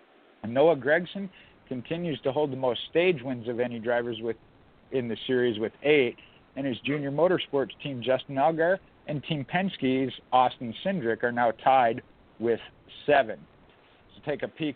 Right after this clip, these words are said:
there, mention the ones that have wins. Chase Briscoe with five, uh, Austin Cindric now with four, Noah Gragson and Harrison Burton, Brandon Jones with two each, Justin Haley with one. And then we got the drivers mentioned there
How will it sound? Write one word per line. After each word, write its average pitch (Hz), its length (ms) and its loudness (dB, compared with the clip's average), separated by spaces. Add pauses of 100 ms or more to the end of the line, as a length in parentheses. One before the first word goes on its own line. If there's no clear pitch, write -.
there, 143 300 2
mention 139 400 -6
the 127 60 -8
ones 139 240 -4
that 117 100 -6
have 143 260 2
wins. 165 340 -10 (160)
Chase 156 180 -4 (100)
Briscoe 151 340 -4
with 127 140 -2 (140)
five, 151 340 6 (1600)
uh, 127 40 -6
Austin 117 800 0
Cindric 143 340 -6
now 127 200 0
with 113 140 -2 (160)
four, 147 340 2 (260)
Noah 135 260 2
Gragson 143 580 0
and 110 100 -4
Harrison 120 500 -4
Burton, 156 500 -4 (360)
Brandon 127 420 0
Jones 156 380 0
with 110 140 -4 (140)
two 190 180 0
each, 214 260 -2 (500)
Justin 135 360 0
Haley 151 580 -4
with 113 220 -4
one. 117 500 0
And 110 80 -14 (540)
then 117 140 -6
we 117 60 -8
got 123 220 2
the 120 60 -8
drivers 127 400 2
mentioned 131 420 -6
there 135 260 -2